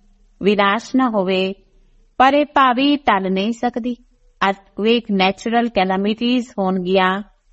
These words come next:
ਉਹ ਕੀ ਕਰ ਸਕਦੇ ਨੇ? ਕਹਿਣਗੇ, "ਇਹ ਤਾਂ ਬੋਰਡ ਦਾ ਕੰਮ ਹੈ,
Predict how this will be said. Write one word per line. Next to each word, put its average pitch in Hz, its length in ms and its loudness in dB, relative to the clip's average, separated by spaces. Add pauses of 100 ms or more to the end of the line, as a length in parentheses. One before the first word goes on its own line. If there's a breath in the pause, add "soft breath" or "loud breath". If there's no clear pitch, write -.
(120)
ਉਹ 254 80 -2
ਕੀ 277 200 0
ਕਰ 254 220 2
ਸਕਦੇ 240 400 -6
ਨੇ? 247 160 -8 (840)
ਕਹਿਣਗੇ, 277 520 2
"ਇਹ 294 60 -2
ਤਾਂ 294 220 0
ਬੋਰਡ 220 360 0
ਦਾ 240 140 2
ਕੰਮ 185 300 -2
ਹੈ, 190 160 -2